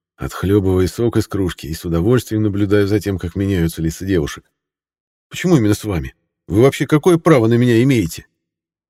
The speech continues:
«Мерзавец», с чувством говорит Хельга. «Мерзавец», подхватывает Фиона и напоминает. «Я вообще-то жизнь себе спасла,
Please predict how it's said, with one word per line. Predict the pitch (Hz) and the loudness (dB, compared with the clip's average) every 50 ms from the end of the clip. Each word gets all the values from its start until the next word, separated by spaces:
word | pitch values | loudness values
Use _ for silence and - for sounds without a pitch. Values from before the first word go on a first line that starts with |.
| _ _ _ _ _ _ - | _ _ _ _ _ _ -10
«Мерзавец», | 202 202 214 214 208 208 208 208 233 254 247 247 220 180 170 165 - - - - _ _ _ _ _ _ _ _ _ _ _ _ | -6 -4 -4 -4 -4 -6 -10 -8 -6 -4 -4 -2 -4 -4 -6 -8 -10 -12 -18 -18 _ _ _ _ _ _ _ _ _ _ _ _
с | - - | -20 -18
чувством | - - - 95 - - 80 82 80 | -16 -12 -12 -12 -10 -8 -8 -6 -4
говорит | 85 87 87 82 - | -2 -2 -2 -4 -6
Хельга. | - - 98 95 85 78 78 - _ _ _ _ _ _ _ _ _ - | -4 -4 -4 -2 -2 -4 -8 -12 _ _ _ _ _ _ _ _ _ -8
«Мерзавец», | 135 143 160 156 147 170 170 156 139 - - - - _ _ _ _ _ _ _ _ _ | -4 -4 -2 -2 -4 -6 -6 -6 -6 -8 -12 -18 -18 _ _ _ _ _ _ _ _ _
подхватывает | _ _ - - 85 85 80 - 87 87 - | _ _ -18 -10 -10 -10 -8 -8 -10 -12 -10
Фиона | - 104 104 104 101 95 | -6 -2 -2 0 0 -2
и | 95 | -4
напоминает. | 92 85 92 98 98 92 95 92 90 87 - _ _ _ _ _ _ _ _ _ _ _ - | -6 -6 -6 -6 -4 -4 -4 -4 -4 -6 -10 _ _ _ _ _ _ _ _ _ _ _ -8
«Я | 160 175 | -6 -4
вообще-то | 196 196 - - 214 - 240 220 | -4 -6 -6 -6 -8 -6 -6 -6
жизнь | 190 180 175 170 | -6 -6 -6 -8
себе | - 185 202 202 | -8 -8 -8 -8
спасла, | - - 214 - - 175 151 | -6 -6 -8 -6 -6 -8 -8